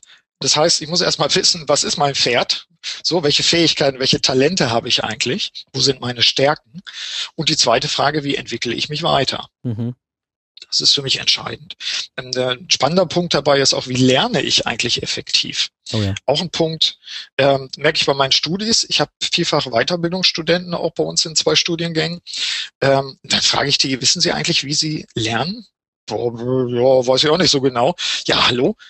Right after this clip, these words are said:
Speaker 1: wir werden das ganze Leben noch weiter lernen. Die Frage ist doch, musst du dich bewegen beim Lernen? Musst du Sachen nachsprechen? Musst du aufmalen? Musst du Mindmaps machen? Hast, brauchst du einen Flipchart zum Beispiel, wo du die Sachen nochmal nacharbeitest?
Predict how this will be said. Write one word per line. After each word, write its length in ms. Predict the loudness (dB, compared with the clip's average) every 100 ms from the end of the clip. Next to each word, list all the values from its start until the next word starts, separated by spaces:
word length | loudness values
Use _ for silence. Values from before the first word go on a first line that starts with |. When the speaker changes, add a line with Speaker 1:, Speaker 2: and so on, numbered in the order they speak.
| _
Speaker 1:
wir 120 | -2
werden 160 | 2 2
das 120 | 2
ganze 240 | 0 0 2
Leben 280 | 2 2
noch 180 | 0 0
weiter 280 | 0 0 0
lernen. 240 | -2 -2
Die 80 | -2
Frage 280 | 0 2 2
ist 180 | 2 0
doch, 200 | -2 -2
musst 300 | 0 0 0
du 40 |
dich 240 | 0 -2 -2
bewegen 500 | -2 0 2 0 0
beim 200 | 0 2
Lernen? 480 | 2 2 0 -4
Musst 220 | -2 -2 0
du 40 |
Sachen 360 | 0 0 -2 0
nachsprechen? 840 | 2 4 2 2 0 0 0 -4
Musst 220 | -4 -4
du 80 | -4
aufmalen? 800 | -2 0 0 -2 0 2 2 0
Musst 200 | -4 -4
du 40 |
Mindmaps 720 | -2 0 0 -2 -6 0 0
machen? 340 | 2 0 -2 -10 -10 -6 -4 -6 -2
Hast, 220 | 0 0
brauchst 300 | 2 2 2
du 60 | 2
einen 40 |
Flipchart 720 | 2 2 2 0 2 2 2
zum 160 | -4 -2
Beispiel, 380 | 0 0 -2 -4
wo 160 | -4
du 100 | -4
die 140 | -4 0
Sachen 260 | 0 0
nochmal 240 | -6 -4 -2
nacharbeitest? 880 | 0 2 0 2 2 2 0 -2